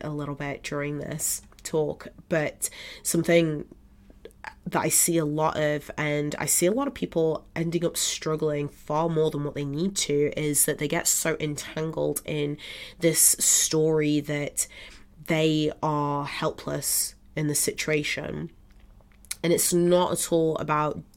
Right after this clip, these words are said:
diminishing your pain or minimizing the difficult experiences that you've had, but it's really about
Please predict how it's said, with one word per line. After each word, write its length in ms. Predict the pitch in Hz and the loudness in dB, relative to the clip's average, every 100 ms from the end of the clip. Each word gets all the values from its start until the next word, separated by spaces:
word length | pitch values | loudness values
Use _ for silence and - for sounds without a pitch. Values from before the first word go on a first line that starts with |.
| - - | -14 -8
diminishing 520 | 160 160 151 156 - 151 | -2 0 2 2 0 -2
your 140 | 147 | -4
pain 360 | - 147 147 143 | -4 -2 -2 -2
or 120 | 143 | -2
minimizing 640 | 147 147 147 147 151 151 | -2 -2 -2 -2 -2 -4
the 240 | 147 147 147 | -4 -4 -4
difficult 300 | - - - | -8 -8 -6
experiences 580 | - - 151 147 139 | -4 -4 -4 -2 -4
that 80 | - | -4
you've 160 | 139 - | -6 -4
had, 420 | 180 160 143 151 - - - - - | -2 -2 -4 -8 -10 -18 -18 -20 0
but 100 | 175 | 2
it's 220 | 170 - | 4 2
really 520 | 160 151 156 170 175 156 | 0 0 0 2 2 2
about 680 | 139 160 147 143 - - | 2 2 2 -2 -6 -10